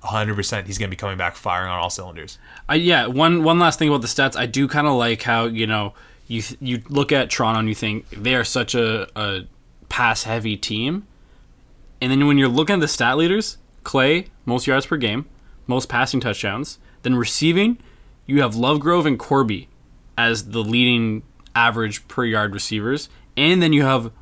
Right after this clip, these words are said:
Speaker 2: Lovegrove and Corby as the leading touchdowns for receivers.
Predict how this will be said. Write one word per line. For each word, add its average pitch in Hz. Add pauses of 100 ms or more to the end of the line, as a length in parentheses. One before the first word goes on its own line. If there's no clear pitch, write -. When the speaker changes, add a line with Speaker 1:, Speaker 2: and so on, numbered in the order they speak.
(120)
Speaker 2:
Lovegrove 123
and 110
Corby 107 (280)
as 120
the 120
leading 110
touchdowns 113
for 104
receivers. 98